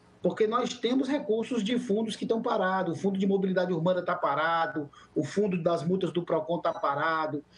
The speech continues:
o Fundo mesmo Ambiental tá parado, o Fundo de Defesa do Meio Ambiente tá parado, além de muitos outros que eu, que eu, que eu gostaria muito que pudesse ser usado numa política de fomento à retomada econômica da cidade.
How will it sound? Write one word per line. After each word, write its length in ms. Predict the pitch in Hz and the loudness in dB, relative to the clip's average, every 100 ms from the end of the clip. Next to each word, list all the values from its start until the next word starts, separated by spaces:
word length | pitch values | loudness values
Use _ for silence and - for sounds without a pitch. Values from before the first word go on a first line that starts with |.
| - - | -6 -2
o 120 | 214 | -2
Fundo 360 | - 262 240 | 2 2 2
mesmo 540 | 214 214 214 190 185 160 _ _ 196 | 2 4 4 2 -2 -4 _ _ -2
Ambiental 580 | 170 185 175 139 165 165 | 0 2 0 0 -2 0
tá 100 | 156 | -2
parado, 560 | 147 143 160 165 147 | -2 0 0 0 -4
o 40 | 143 | -4
Fundo 280 | 165 156 | -4 -2
de 180 | 143 151 | -2 -2
Defesa 340 | 151 156 156 143 | -2 -2 -2 -2
do 100 | 151 | -2
Meio 140 | 151 | -2
Ambiente 220 | 147 147 | -2 -2
tá 120 | 147 | -4
parado, 540 | 139 131 143 165 165 - - - - | -2 -2 0 -2 -2 -8 -14 -8 -2
além 200 | 269 269 | 0 2
de 80 | 254 | 0
muitos 340 | 262 240 180 | 0 0 2
outros 560 | 220 262 190 151 - _ _ - - - - - - - - - | 2 0 -2 -6 -8 _ _ -20 -20 -20 -20 -20 -20 -20 -20 -4
que 80 | 226 | 0
eu, 160 | 220 | 0
que 140 | 226 214 | 2 0
eu, 140 | 196 | 2
que 100 | 214 | 0
eu 100 | 214 | 2
gostaria 460 | 214 208 226 220 220 | 2 0 0 0 0
muito 400 | 214 240 247 208 | 0 0 0 -2
que 100 | 202 | -2
pudesse 420 | 202 196 202 - | 0 0 0 0
ser 100 | 208 | 0
usado 420 | 185 156 196 196 | 0 0 -2 0
numa 160 | 202 202 | 0 0
política 320 | 196 196 202 | -2 -2 -2
de 100 | 196 | -2
fomento 600 | 208 202 180 185 185 - - - - | 0 0 0 0 -4 -12 -20 -10 -4
à 80 | 151 | 0
retomada 480 | 180 190 185 185 | 0 0 0 0
econômica 480 | 190 180 180 185 185 | 0 0 0 0 0
da 140 | 180 175 | 0 -2
cidade. 500 | 170 151 143 135 | -2 -2 -2 -6